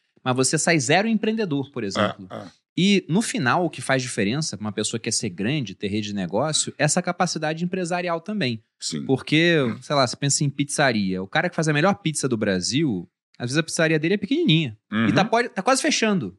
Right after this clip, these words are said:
Speaker 1: Porque ele é
Speaker 2: Uhum.
Speaker 1: ótimo como chefe, como pizzaiolo, né, fazendo as coisas, mas ele é muito ruim de gestão.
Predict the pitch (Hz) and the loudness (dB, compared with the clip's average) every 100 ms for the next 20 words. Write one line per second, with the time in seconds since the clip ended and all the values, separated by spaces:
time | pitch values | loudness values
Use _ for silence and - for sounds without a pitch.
0 | _ - 208 185 165 214 - 233 269 - | _ -6 2 4 6 6 4 2 2 0
1 | 175 160 175 190 - 294 - 175 165 160 | 0 2 2 0 -4 -10 -6 -4 -4 0
2 | 175 165 160 208 254 226 170 175 139 131 | 2 4 2 0 -4 -6 -6 -2 0 2
3 | 139 - 156 170 190 196 196 190 208 196 | 0 0 -2 -2 0 0 0 0 0 0
4 | 196 185 214 - 170 | 0 -2 -4 -2 -4